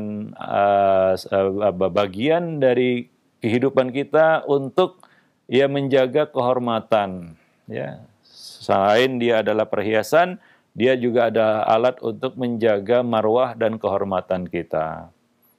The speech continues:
Maka orang itu dapat dinilai dari cara berpakaiannya juga, ya. Kalau dia berpakaian yang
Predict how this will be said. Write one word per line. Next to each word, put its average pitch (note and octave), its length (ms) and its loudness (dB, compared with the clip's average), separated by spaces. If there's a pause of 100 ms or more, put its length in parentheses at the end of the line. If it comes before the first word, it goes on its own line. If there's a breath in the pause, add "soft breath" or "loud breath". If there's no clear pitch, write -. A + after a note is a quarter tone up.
(160)
Maka - 160 -4
orang C3 320 2
itu D3 160 -2
dapat A2+ 320 2
dinilai A2 400 0
dari G#2 240 0
cara F#2+ 240 2
berpakaiannya F#2 800 -2
juga, E2+ 640 -4
ya. G#2+ 320 -10 (320)
Kalau F#2 160 -2
dia F#2+ 160 0
berpakaian F#2+ 560 -2
yang F#2 320 -4